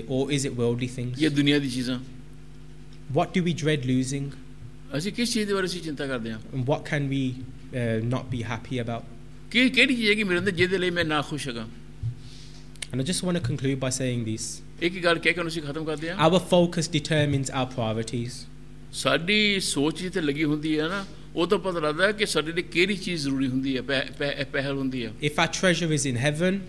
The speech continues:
Speaker 2: ਜੇ ਸਾਡਾ ਧਨ ਸਵਰਗ ਵਿੱਚ ਹੈਗਾ,
Speaker 1: then there our heart will be
Speaker 2: ਉੱਥੇ
Speaker 1: also।
Speaker 2: ਸਾਡਾ ਦਿਲ ਟਿਕਿਆ ਹੋਣਾ।
Speaker 1: And we'll be beco-, uh, become concerned about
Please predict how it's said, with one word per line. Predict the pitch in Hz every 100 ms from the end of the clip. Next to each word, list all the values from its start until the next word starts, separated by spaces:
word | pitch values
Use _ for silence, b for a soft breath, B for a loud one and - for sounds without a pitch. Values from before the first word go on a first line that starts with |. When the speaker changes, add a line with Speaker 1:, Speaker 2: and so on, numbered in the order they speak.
| - 117
Speaker 2:
ਜੇ | 151 208
ਸਾਡਾ | 185 160 170 190 185 170 165 - - - 147
ਧਨ | 127 156
ਸਵਰਗ | 160 - 127 170
ਵਿੱਚ | 170 180
ਹੈਗਾ, | 175 180
Speaker 1:
then | 269 - 139 131
there | 147 156 147
our | 139 120
heart | 123 127 -
will | 120
be | 113 -
Speaker 2:
ਉੱਥੇ | 226 -
Speaker 1:
also। | 247 196
Speaker 2:
ਸਾਡਾ | 180
ਦਿਲ | 160 160
ਟਿਕਿਆ | 151 156 170
ਹੋਣਾ। | 160 131 - - - - 120
Speaker 1:
And |
we'll | 123 147
be | 147
beco-, | 147 143 -
uh, | 156 143 123
become | 123 165 143
concerned | - 143 165 156 147
about | 131 127 117